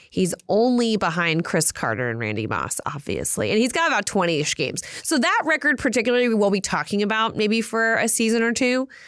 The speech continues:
But, uh, no, I mean, uh, J J is gonna be our Game Day Live interview this week. Really excited to sit down with him. Um, honestly, uh, it, it,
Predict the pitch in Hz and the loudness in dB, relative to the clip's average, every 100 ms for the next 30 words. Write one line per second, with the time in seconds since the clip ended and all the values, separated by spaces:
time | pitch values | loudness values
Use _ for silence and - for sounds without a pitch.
0 | - - - _ - 220 208 202 190 202 | -20 -20 -20 _ -2 0 2 0 0 2
1 | 170 185 220 220 - 175 151 156 185 240 | 2 2 2 0 0 0 2 2 2 2
2 | 226 254 233 240 214 214 196 185 196 196 | 2 2 0 0 2 2 2 2 2 2
3 | 185 170 170 170 165 170 175 175 165 156 | 2 2 0 0 2 2 2 4 4 2
4 | 175 180 180 165 175 170 170 156 160 - | 2 0 2 0 2 0 0 0 2 2
5 | 151 165 160 170 165 185 180 170 - 143 | 0 0 0 0 0 0 2 0 0 0
6 | 139 135 135 131 135 - - - 214 233 | 2 2 0 -4 -8 -16 -6 -2 0 0
7 | - 285 294 320 - 208 185 180 180 185 | 2 2 2 0 0 2 2 2 2 0
8 | - 190 190 | 2 0 -2